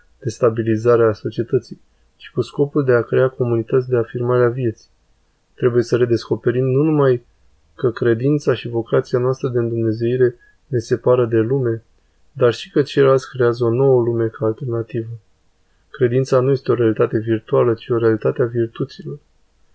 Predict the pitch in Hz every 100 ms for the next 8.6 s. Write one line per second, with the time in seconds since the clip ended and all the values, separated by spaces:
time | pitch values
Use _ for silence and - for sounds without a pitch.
0 | _ _ 127 123 123 113 113 165 160 151
1 | - 123 143 143 127 - 147 143 139 131
2 | 135 127 117 123 - 120 123 131 131 120
3 | 143 143 - _ _ - 131 - 131 131
4 | 131 131 - 127 117 117 113 - 117 117
5 | _ _ _ _ _ _ _ 127 120 113
6 | - 135 135 117 113 - 117 131 131 120
7 | - _ _ _ _ 156 147 139 131 123
8 | 117 117 113 - 123 117